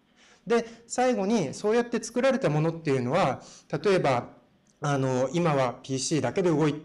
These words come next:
使われているものが、モバイルでも使えますとか、ウェアラブルで使えますとか、あるいはその検索エンジンが読んでくれますとか、そういう未知のデバイスとか技術がそのコンテンツのユーザーになるっていう、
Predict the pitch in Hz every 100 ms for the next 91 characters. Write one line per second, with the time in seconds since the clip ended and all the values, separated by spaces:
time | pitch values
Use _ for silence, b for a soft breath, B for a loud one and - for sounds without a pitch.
0 | - - 143 131 131 135 127 165 240 151
1 | B B B 156 143 151 131 123 123 123
2 | 135 127 131 131 - 139 120 B B _
3 | 156 156 135 123 127 120 120 - 127 123
4 | 120 110 139 170 117 B B - 147 139
5 | 139 127 120 117 123 - 143 139 139 156
6 | 131 135 170 151 135 131 127 123 123 123
7 | 135 117 113 B B - - 156 147 143
8 | 202 - 214 165 160 180 170 170 226 160
9 | 160 151 143 196 214 208 - - - 147
10 | 147 139 135 131 127 202 175 147 123 123
11 | 117 104 - 120 104 110